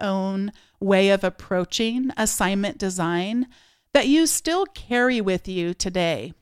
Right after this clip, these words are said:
I know for myself, a lot of these reflections come from my own failures, but occasionally they <laughs> come from me actually experimenting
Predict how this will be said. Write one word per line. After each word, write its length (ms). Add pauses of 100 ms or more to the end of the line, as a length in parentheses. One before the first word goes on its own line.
(240)
I 60
know 200
for 140
myself, 480
a 40
lot 280
of 100
these 240
reflections 640
come 320
from 200
my 180
own 260
failures, 720 (260)
but 140
occasionally 560
they 120
<laughs> 0
come 360
from 260
me 140
actually 400
experimenting 880